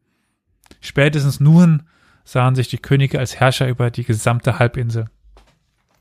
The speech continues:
Und damit beginnt auch ein ganz anderes Selbstverständnis.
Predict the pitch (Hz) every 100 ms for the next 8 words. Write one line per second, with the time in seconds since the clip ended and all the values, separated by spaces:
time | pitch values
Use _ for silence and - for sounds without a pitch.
0 | _ _ _ _ _ _ _ - _ _
1 | _ _ _ _ 135 120 120 127 - 123
2 | 135 120 117 117 - 117 113 110 - 127
3 | 135 - 127 - 117 123 117 107 -